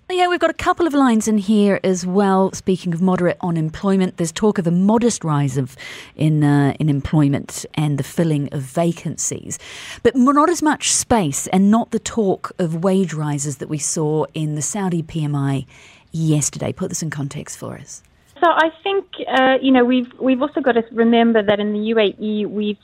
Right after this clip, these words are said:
Speaker 2: seen, um, uh, one of, one of the big stories of twenty twenty-three was arguably, um, the population or the, the, the fact that we think population has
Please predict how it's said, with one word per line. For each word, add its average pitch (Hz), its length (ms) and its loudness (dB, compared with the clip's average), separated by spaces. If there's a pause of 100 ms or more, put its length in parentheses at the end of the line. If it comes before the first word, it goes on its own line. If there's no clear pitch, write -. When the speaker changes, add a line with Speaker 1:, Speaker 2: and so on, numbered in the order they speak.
(160)
Speaker 2:
seen, 202 480 0
um, 185 420 0 (640)
uh, 185 340 0
one 196 240 -4
of, 185 220 -6
one 196 220 -2
of 190 120 -4
the 190 100 -4
big 196 260 -2
stories 190 320 0
of 180 80 -8
twenty 180 260 -4
twenty-three 196 580 -4
was 190 160 0 (120)
arguably, 202 680 0 (340)
um, 185 600 2
the 190 140 -4
population 190 800 -4
or 175 120 -8
the, - 180 -8 (100)
the, 185 340 -6 (160)
the 180 260 -4 (160)
fact 180 180 -2
that - 100 -8
we 190 80 -4
think 196 280 -2
population 180 580 -4
has 175 120 -8